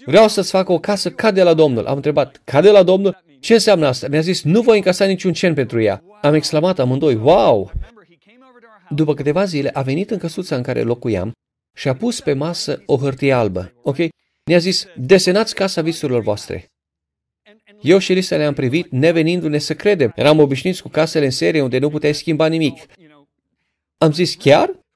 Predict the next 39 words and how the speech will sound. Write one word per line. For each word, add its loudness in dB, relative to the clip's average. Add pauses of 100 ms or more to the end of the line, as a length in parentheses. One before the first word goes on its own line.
(220)
Ei 2
bine, 2
Lisa -2
s-a 0
pus 2
pe 2
treabă. 4 (460)
Cred 6
că 0
eu 10
am 6
desenat 4
biroul 6
și 0
garajul. 4
Ia 6
schița -2
restul. -2 (720)
Am 2
văzut 2
cum 2
omul 2
a 6
luat 4
bucata -2
de 0
hârtie, 0 (180)
a 0
trimis-o 0
la 4
designer 0
și -4
arhitecți, -4 (100)
după 0
care 2
s-a -4
întors -2
cu -8
proiectul. -6